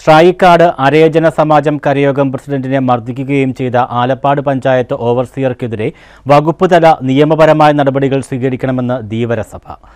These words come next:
സ്ട്രൈക്കാട് ക്ഷേത്രത്തിന് സമീപം നടത്തുന്ന നിർമ്മാണ പ്രവർത്തനങ്ങൾ സംബന്ധിച്ച തർക്കമാണ് പ്രശ്നങ്ങൾക്ക് കാരണം. ക്ഷേത്രത്തിന് സമീപത്തെ പഞ്ചായത്ത് വക സ്ഥലത്ത് നടന്നു വന്ന നിർമ്മാണ പ്രവർത്തനങ്ങളുമായി ബന്ധപ്പെട്ട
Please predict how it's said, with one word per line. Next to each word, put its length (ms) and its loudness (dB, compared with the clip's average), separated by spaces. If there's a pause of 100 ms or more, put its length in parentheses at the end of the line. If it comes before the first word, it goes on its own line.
(200)
സ്ട്രൈക്കാട് 640 0
ക്ഷേത്രത്തിന് 600 -8
സമീപം 320 -4
നടത്തുന്ന 360 -4
നിർമ്മാണ 300 -2
പ്രവർത്തനങ്ങൾ 580 -4
സംബന്ധിച്ച 340 -6
തർക്കമാണ് 540 -4
പ്രശ്നങ്ങൾക്ക് 540 -12
കാരണം. 300 -18 (2000)
ക്ഷേത്രത്തിന് 580 0
സമീപത്തെ 580 0 (120)
പഞ്ചായത്ത് 540 2
വക 180 0
സ്ഥലത്ത് 420 -2
നടന്നു 240 0
വന്ന 200 0
നിർമ്മാണ 460 0
പ്രവർത്തനങ്ങളുമായി 840 -2
ബന്ധപ്പെട്ട 360 -6